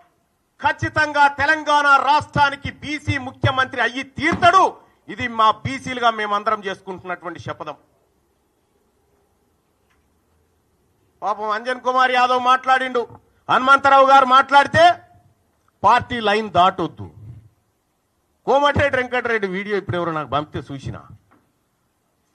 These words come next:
చూసినా ఏమంటాడే, "చెత్తబుట్టలో వారేసిన వాళ్ళ షోకాజ్ నోటీసు నాకు ఇస్తారా?" అని చెప్పని అంటా ఉన్నాడు.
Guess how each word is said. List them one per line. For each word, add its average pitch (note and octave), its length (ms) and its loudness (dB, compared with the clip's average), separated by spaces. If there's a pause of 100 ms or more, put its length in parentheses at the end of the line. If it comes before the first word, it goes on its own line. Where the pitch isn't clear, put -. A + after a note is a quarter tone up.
(1200)
చూసినా B3 500 2 (920)
ఏమంటాడే, D4+ 520 2
"చెత్తబుట్టలో D4+ 560 0
వారేసిన B3+ 440 2
వాళ్ళ A#3+ 200 4
షోకాజ్ A3 420 2
నోటీసు G3+ 680 -6
నాకు A3+ 260 -2
ఇస్తారా?" A#3 420 2 (800)
అని F3+ 160 -6
చెప్పని E3+ 240 -2
అంటా A#2+ 220 -8
ఉన్నాడు. E2 260 -16